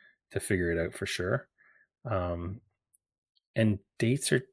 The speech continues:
just a pain in the butt. So that's kind of what we've got right now is, is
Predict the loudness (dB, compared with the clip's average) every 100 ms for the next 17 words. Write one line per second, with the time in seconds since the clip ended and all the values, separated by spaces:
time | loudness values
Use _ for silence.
0 | _ _ 0 0 -6 -6 -6 -4 -6 -2
1 | 0 0 -2 _ _ _ _ _ _ _
2 | _ _ _ 2 8 10 10 8 4 6
3 | 6 6 2 -2 0 2 2 0 0 -2
4 | -2 -2 -6 -6 -8 -10 -8 -10 -8 -8
5 | -8 -10